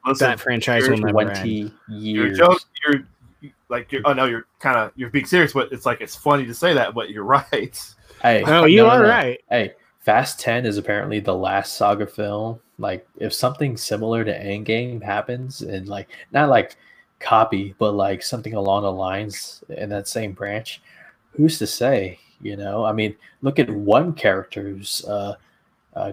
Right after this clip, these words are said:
Speaker 3: death, unfortunately, in Furious Seven, and how much that impact had. It re-,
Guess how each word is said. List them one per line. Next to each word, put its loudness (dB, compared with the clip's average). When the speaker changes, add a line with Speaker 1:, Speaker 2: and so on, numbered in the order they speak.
Speaker 3:
death, -2
unfortunately, -6
in -10
Furious -4
Seven, -4
and -10
how -2
much -4
that 0
impact -6
had. -6
It -2
re-, -4